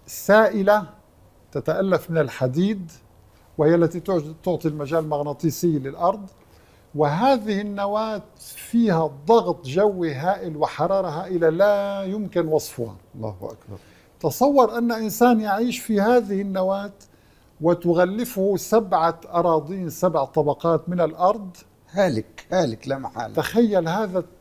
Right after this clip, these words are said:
Speaker 1: هذا الخيال النب-، ليس خيال حقائق، ولكن
Speaker 2: نعم،
Speaker 1: نحن
Speaker 2: نعم.
Speaker 1: لو، لو جاز لنا أن
Speaker 2: نعم.
Speaker 1: نقول
Speaker 2: فوق طاقة
Speaker 1: يعني
Speaker 2: البشر
Speaker 1: فوق الخيال،
Speaker 2: والعقل.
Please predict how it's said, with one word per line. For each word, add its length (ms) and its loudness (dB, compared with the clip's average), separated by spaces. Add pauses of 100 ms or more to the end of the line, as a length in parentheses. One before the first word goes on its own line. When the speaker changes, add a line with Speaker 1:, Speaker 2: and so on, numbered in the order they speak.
(140)
Speaker 1:
هذا 400 0
الخيال 640 2
النب-، 420 -6
ليس 320 0
خيال 400 4
حقائق، 580 0
ولكن 380 0
Speaker 2:
نعم، 0 -
Speaker 1:
نحن 260 -6
Speaker 2:
نعم. 60 -2
Speaker 1:
لو، 120 -2 (420)
لو 140 -2
جاز 380 4
لنا 380 2
أن 80 -8
Speaker 2:
نعم. 120 0
Speaker 1:
نقول 260 2 (500)
Speaker 2:
فوق 460 0
طاقة 280 4
Speaker 1:
يعني 140 0
Speaker 2:
البشر 220 8
Speaker 1:
فوق 100 -2
الخيال، 280 0
Speaker 2:
والعقل. 220 -2